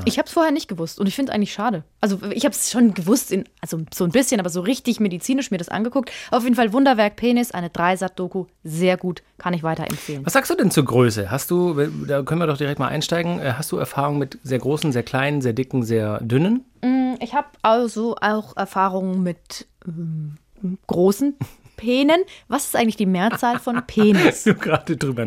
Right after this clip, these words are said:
Speaker 1: Ich glaube,
Speaker 2: nachgedacht
Speaker 1: ich glaub,
Speaker 2: hast.
Speaker 1: weil ich überlegt hab, was die Mehrzahl von Penis ist.
Speaker 2: Penisse.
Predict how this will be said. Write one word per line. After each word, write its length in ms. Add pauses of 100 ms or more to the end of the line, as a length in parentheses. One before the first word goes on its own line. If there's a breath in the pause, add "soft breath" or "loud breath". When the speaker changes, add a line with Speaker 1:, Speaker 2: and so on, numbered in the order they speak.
Speaker 1:
Ich 140
glaube, 280
Speaker 2:
nachgedacht 160
Speaker 1:
ich 80
glaub, 160
Speaker 2:
hast. 60
Speaker 1:
weil 120
ich 80
überlegt 380
hab, 140
was 140
die 100
Mehrzahl 400
von 180
Penis 360
ist. 120
Speaker 2:
Penisse. 340